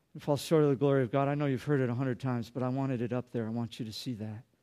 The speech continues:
You see, I can make just decisions. Uh, we get a jury of people, they're gonna make a just decision. You know how many wrong decisions have been made by juries?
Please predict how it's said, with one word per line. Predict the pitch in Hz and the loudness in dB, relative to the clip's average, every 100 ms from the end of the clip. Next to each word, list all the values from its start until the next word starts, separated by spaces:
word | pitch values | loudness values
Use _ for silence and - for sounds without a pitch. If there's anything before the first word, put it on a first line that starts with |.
| _ _ _ _ _ _ _ _ _ | _ _ _ _ _ _ _ _ _
You | 151 | -8
see, | - 156 | 0 2
I | 175 196 233 | 4 6 6
can | 226 214 | 4 4
make | 175 151 - | 4 2 0
just | 156 170 151 - - - - 135 127 | 4 4 4 -4 -14 -12 -8 -6 -4
decisions. | 147 143 165 160 165 160 156 151 | -2 2 4 4 2 -2 -2 -2
Uh, | 139 143 - - | -2 -2 -10 -2
we | 196 | 6
get | 202 | 8
a | 156 101 - _ _ _ | 8 4 -10 _ _ _
jury | - 226 233 202 | 8 12 12 12
of | 202 | 12
people, | 220 208 202 | 6 6 6
they're | 180 226 | 8 8
gonna | 202 180 | 8 6
make | 170 160 | 4 4
a | 135 | 2
just | 131 151 - | 6 4 4
decision. | 139 - 156 143 160 156 - - | -6 2 4 4 0 -2 -10 -2
You | 165 | 4
know | 175 | 6
how | |
many | 180 175 | 6 6
wrong | 147 147 170 196 | 6 8 8 8
decisions | 185 175 185 175 180 175 | 4 2 2 2 0 0
have | 156 | 0
been | 160 | 0
made | 151 165 143 | 0 0 -2
by | 139 | -2
juries? | 135 160 175 175 - - | 0 0 0 -6 -12 -20